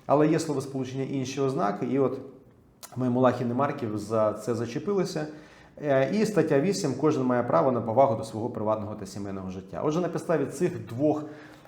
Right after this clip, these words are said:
статей, е, Конвенції про захист прав людини, Марків і Маймулахін звернулися до Є С П Л в чотирнадцятому році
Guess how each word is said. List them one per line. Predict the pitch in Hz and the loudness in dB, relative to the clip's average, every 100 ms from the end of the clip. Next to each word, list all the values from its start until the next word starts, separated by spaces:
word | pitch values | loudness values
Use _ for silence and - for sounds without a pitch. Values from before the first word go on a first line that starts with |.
| - | -14
статей, | - - - 143 - 131 131 - - - | -6 -2 4 4 6 6 6 2 -4 -4
е, | |
Конвенції | 117 143 135 143 135 120 - 120 | -2 0 2 4 2 2 0 0
про | 117 117 | 0 2
захист | 127 123 - | 2 0 -4
прав | 117 110 110 | -2 -2 -2
людини, | 110 127 143 165 - - - - _ - | 0 0 0 -6 -10 -18 -20 -20 _ -10
Марків | 127 131 147 147 147 131 | -2 0 2 2 0 0
і | |
Маймулахін | 127 127 131 139 175 185 160 | 0 0 2 4 2 2 -2
звернулися | 117 117 123 135 127 117 113 | -2 0 0 2 0 -2 -4
до | 113 131 | 2 2
Є | 120 120 | 4 2
С | 117 | 0
П | - | 2
Л | 127 | 2
в | 110 | 2
чотирнадцятому | 123 120 120 117 - 120 147 | -2 -4 -2 -2 -4 -4 -2
році | 190 - | -2 -2